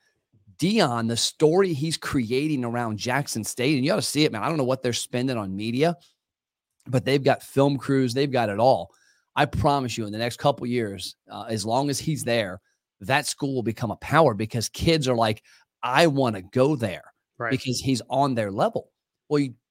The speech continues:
Speaker 1: take that exact thing. Look at Deion Sanders, what he's doing with Jackson State on Instagram specifically, and do that with your restaurant.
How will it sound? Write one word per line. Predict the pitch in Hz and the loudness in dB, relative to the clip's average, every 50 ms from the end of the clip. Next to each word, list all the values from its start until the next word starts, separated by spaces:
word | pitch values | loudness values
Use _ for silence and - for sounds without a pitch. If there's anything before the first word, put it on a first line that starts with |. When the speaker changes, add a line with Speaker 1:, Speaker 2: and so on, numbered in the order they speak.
| _ _ - | _ _ -2
Speaker 1:
take | - 202 208 208 | 0 0 0 2
that | - 165 160 143 | 4 2 2 2
exact | 127 107 107 101 135 143 170 165 - | 2 -4 -4 0 0 0 0 0 -2
thing. | - 156 151 135 113 107 | -4 -2 -2 -2 -2 -2
Look | 127 156 160 208 | -2 -4 -4 -6
at | 160 131 | -8 -6
Deion | 131 156 156 147 147 147 147 | -6 -4 -2 -2 -2 -2 -4
Sanders, | - - 143 135 151 151 127 117 104 | -4 -4 -4 -2 -2 -2 -2 0 0
what | 117 120 117 | 2 2 2
he's | 127 117 104 | 0 -2 0
doing | 107 123 127 127 | -2 -2 -2 -2
with | 123 113 | -4 -6
Jackson | - 120 123 123 120 - 123 | -4 -4 -4 -4 -2 -4 -6
State | 113 - 120 123 113 | -4 -2 -2 0 0
on | 107 107 | -2 -2
Instagram | - 127 147 - - 143 147 147 135 135 | -2 -4 -4 -4 -4 -4 -2 -2 -2 -2
specifically, | - - - 117 - - 160 - 160 127 - - 98 101 - _ _ _ _ _ - | -4 -6 -6 -6 -4 -4 -4 -4 -4 -8 -8 -10 -12 -12 -14 _ _ _ _ _ -6
and | 147 147 131 | -4 -2 0
do | 151 180 | 0 2
that | 160 185 180 139 | 4 4 2 2
with | 151 156 156 151 | 0 -2 0 0
your | 147 123 | 0 2
restaurant. | 120 160 196 - - - 120 92 - | 2 2 0 0 -2 -2 -2 -2 -4